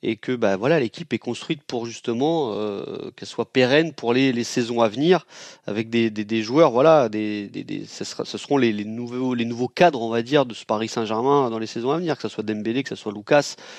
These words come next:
ou, euh, ou, ou d'autres. Donc, il y a, c'est pas, c'est pas tellement étonnant, quoi. Enfin, je veux dire, il y a pas, euh, c'est, c'est, c'est, ça a été construit comme ça par Luis Campos et par, et par Luis Enrique. Et, euh, et là, c'est juste, bah, voilà, c'est, c'est, ça, ça se met en place et, euh, et voilà, quoi.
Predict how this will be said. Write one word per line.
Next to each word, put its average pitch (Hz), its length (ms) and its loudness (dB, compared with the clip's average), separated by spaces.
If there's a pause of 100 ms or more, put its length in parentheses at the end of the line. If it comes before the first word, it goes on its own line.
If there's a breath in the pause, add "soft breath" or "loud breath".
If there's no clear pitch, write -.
(220 loud breath)
ou, 117 300 0
euh, 113 180 2
ou, 147 360 -10
ou 160 40 -8
d'autres. 190 320 0
Donc, 120 200 -2
il - 40 4
y 120 40 10
a, 117 60 4 (440)
c'est - 140 -14
pas, - 140 4
c'est - 100 -14
pas - 80 -10
tellement 117 220 -4
étonnant, 175 240 0
quoi. 107 120 -4
Enfin, 104 260 -8
je 95 100 -16
veux 107 80 -10
dire, 123 120 0
il 123 60 2
y - 20 2
a 107 60 0
pas, 113 320 0
euh, 107 240 -8 (560 loud breath)
c'est, - 160 -8
c'est, 123 160 -2
c'est, - 160 -6
ça 120 160 0
a - 20 2
été 139 160 2
construit 151 320 -2
comme 147 140 4
ça 147 160 2
par 127 140 4
Luis 135 120 -2
Campos 139 300 -2 (100)
et 135 60 -2
par, 117 220 2
et 117 100 2
par 117 160 2
Luis 117 180 -4
Enrique. 107 300 -2
Et, 113 840 0
euh, 107 640 2
et 104 120 -2
là, 131 120 6
c'est 117 180 -6
juste, 139 180 -8
bah, 113 100 2
voilà, 123 240 6
c'est, - 160 -8
c'est, 104 260 -6
ça, - 160 -6
ça 101 140 -8
se - 140 -10
met 117 60 0
en 107 100 0
place 143 400 2 (420 loud breath)
et, 110 200 0
euh, 101 600 -4 (400)
et 107 80 -6
voilà, 175 180 2
quoi. - 180 -6